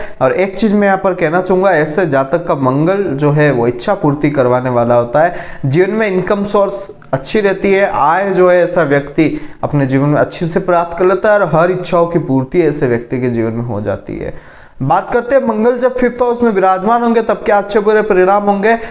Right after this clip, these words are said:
चौथी दृष्टि आठवें घर पर ग्या-, और सातवीं दृष्टि ग्यारहवें घर पर और आठवीं दृष्टि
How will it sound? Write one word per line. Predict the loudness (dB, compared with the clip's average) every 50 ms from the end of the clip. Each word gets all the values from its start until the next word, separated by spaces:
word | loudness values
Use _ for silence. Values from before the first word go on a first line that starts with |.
| -14 -12 -2
चौथी | 0 0 0 2 0 0
दृष्टि | 2 2 0 0 0 0 2
आठवें | 2 2 0 0 0 0 0 2
घर | 0 -2
पर | 0 0 0 0
ग्या-, | 0 -2 -6 -2 0 0 0 0 2
और | 2 2 4 2 2 0 -4 -4 -8 -14
सातवीं | -8 -2 0 0 0 0 0 -2 0
दृष्टि | 0 -2 -2 0 -2 0
ग्यारहवें | 0 2 0 0 0 0 -2 0 0
घर | 0 -2
पर | 0 0 0 0
और | 0 2 0 2 2
आठवीं | 2 2 2 0 0 0 0 2
दृष्टि | 2 0 -2 -2 -2 -2 -2 -2